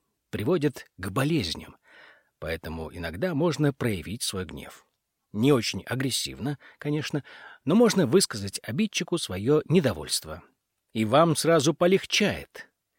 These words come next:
Этот способ хорош именно тем, что вы не держите гнев и обиду в себе и не наносите вреда своему здоровью. А плох тем, что вы начинаете участвовать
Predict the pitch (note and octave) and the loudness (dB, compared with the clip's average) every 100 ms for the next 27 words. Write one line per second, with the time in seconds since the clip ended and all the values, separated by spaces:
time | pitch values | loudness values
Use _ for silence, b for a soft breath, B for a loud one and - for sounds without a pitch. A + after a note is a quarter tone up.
0 | _ _ _ _ _ _ A2+ C#3 A2+ F#2 | _ _ _ _ _ _ 0 2 0 -2
1 | - D#3+ E3 - C3 - C3 D3+ - D3 | -2 0 0 0 -4 -2 2 2 2 0
2 | D3+ B2+ G#2+ G2 F#3 D#3 - A#2+ B2+ C3 | 4 4 2 0 0 0 -2 2 4 4
3 | C3+ - D3 D#3 B2+ - D#2+ - E2+ A#2 | 2 -4 -2 2 0 0 -8 -10 -4 -2
4 | G#2+ - E2+ F2 F#2 E2 - - D3+ G3+ | -2 -8 -10 -8 -10 -8 -10 -4 0 0
5 | B B B - G3 D3+ D3 A#2 C#3 F#3+ | B B B 0 2 4 4 4 2 0
6 | C#3+ - A#2 E2+ D#2 F3 E3+ - D#3+ A2 | -2 -2 -4 -6 -6 -4 -4 -6 -8 -8
7 | C3 D#3 C3+ - - _ _ _ _ _ | -8 -10 -12 -16 -20 _ _ _ _ _
8 | _ - E2 - B2 C3+ - - - D3+ | _ -8 -6 -2 4 4 2 -10 -2 -2
9 | - G#2+ A2 G#2 - A2+ A#2+ - F#2 D#3 | -2 -6 -4 -4 -4 -4 -4 -6 -6 -4
10 | C#3+ - C3 | -4 -4 -4